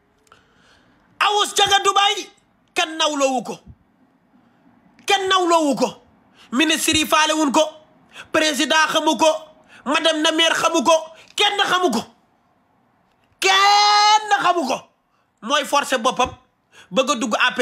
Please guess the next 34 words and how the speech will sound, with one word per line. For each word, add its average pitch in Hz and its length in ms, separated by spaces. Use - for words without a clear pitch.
R 226 60
rek 233 100
kenn 339 120
woowu 247 220
ko. - 120
Di 247 140
forcer 285 340
boppam 254 300
di 269 80
wax 269 160
ci - 80
Amadou 247 340
Ba. 294 140
Di 247 140
forcer 311 380
boppam 262 300
di 285 80
wax - 160
ci 269 80
Macky 262 220
Sall. - 280
Te 247 140
ku 311 120
ne 294 100
xam 262 200
na 247 80
ne 220 120
man 262 220
lu 233 140
ma 294 100
mënul 277 260
ci 262 100
A 220 180
P 220 100